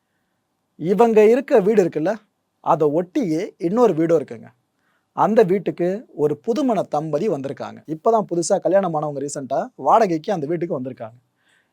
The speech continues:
இந்த ரெண்டு பேரோட வீடு எப்படி இருக்கும்னா, இந்த நாற்பத்தி நான்கு வயது பெண்மணி இருக்காங்களே, இவங்க வீட்டு கதவு இருக்குல்ல, முன் கதவு, இந்த கதவுக்கு அப்படியே ஒட்டி முன்புறமாவே அந்த புதுசா ஜோடி வந்திருக்காங்களே வீடு,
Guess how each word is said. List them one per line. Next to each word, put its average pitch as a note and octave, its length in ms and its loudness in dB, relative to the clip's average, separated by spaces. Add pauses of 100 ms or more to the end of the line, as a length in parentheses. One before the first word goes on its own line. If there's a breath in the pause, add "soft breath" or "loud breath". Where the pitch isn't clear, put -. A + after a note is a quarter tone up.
(100)
இந்த C#3+ 220 -4
ரெண்டு G3 400 2
பேரோட A#3 300 4
வீடு G#3 240 4
எப்படி F3 260 0
இருக்கும்னா, C3+ 640 -6 (840)
இந்த E3 260 -2
நாற்பத்தி G#3 440 2
நான்கு F#3+ 220 2
வயது G#3+ 200 4
பெண்மணி G3 280 -2
இருக்காங்களே, D3+ 540 -2 (380)
இவங்க E3+ 440 2
வீட்டு G#3 600 -2
கதவு G3 380 2
இருக்குல்ல, F3 360 -4 (340)
முன் F3+ 300 -2
கதவு, D3+ 480 0
இந்த D#3 400 -4
கதவுக்கு A#3 520 4
அப்படியே G3+ 360 0
ஒட்டி F3 540 -2
முன்புறமாவே E3+ 1000 -2 (480)
அந்த D#3+ 300 -2
புதுசா G#3+ 540 4
ஜோடி G3+ 200 6
வந்திருக்காங்களே F#3+ 580 4 (120)
வீடு, D#3+ 360 0